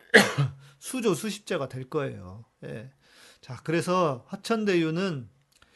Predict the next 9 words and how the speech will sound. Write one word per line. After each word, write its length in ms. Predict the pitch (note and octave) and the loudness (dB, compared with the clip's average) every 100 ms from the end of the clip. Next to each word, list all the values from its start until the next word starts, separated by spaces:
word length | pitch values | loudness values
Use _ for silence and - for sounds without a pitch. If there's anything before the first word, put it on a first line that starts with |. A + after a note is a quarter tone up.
| - - _ | -20 -20 _
이 160 | F#3 G#3+ | -4 -2
지사, 520 | A3+ G#3 G3+ G3 F#3+ | -2 2 4 4 4
이재명 340 | F#3+ G#3 G#3 F#3+ | 2 2 0 0
지사하고 640 | E3+ F#3 E3 D#3+ F3 F3+ | -2 0 0 0 0 0
이재명 320 | F3 F#3+ F3+ | 0 0 0
후보하고 340 | F3+ E3+ E3 | 0 0 0
전혀 480 | D#3+ D3 D3 F3 B3 | -4 -6 -2 0 0
상관이 460 | F#3+ F#3+ E3+ E3 D3 | 0 0 -2 -2 -4
없고, 840 | A2 - A2+ G#2+ C3+ F#3+ A#3+ G#3 | -8 -12 -10 -8 -4 -4 -4 -8